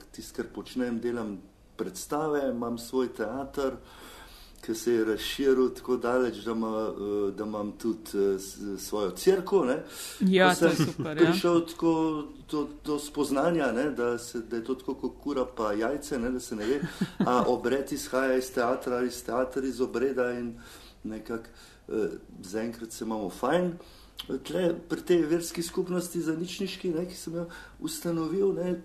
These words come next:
Speaker 1: s-, drugače pa, se pravim, eh, nastopam in pišem. To je,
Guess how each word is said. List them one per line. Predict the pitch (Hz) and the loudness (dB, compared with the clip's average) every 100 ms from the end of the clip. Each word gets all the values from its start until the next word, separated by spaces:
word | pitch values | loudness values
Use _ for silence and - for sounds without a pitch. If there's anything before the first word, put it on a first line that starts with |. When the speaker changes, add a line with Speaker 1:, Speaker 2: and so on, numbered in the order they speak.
| - | -10
Speaker 1:
s-, | - - - - | -16 -14 -16 -16
drugače | - 135 135 131 160 160 135 | -12 -10 -8 -4 -4 -6 -8
pa, | 143 | -8
se | 135 - | -10 -8
pravim, | 127 123 123 | -4 -4 -4
eh, | 113 110 107 107 110 | -4 -4 -4 -4 -4
nastopam | 113 - 165 165 135 127 | -6 -2 0 0 0 0
in | 127 120 117 | 0 -2 -2
pišem. | - 117 110 - 85 85 - - - - - - - - - - _ - - | -4 -6 -6 -6 -8 -10 -12 -20 -20 -20 -20 -18 -20 -20 -20 -20 _ -18 -4
To | 110 | 0
je, | 107 90 | 0 -2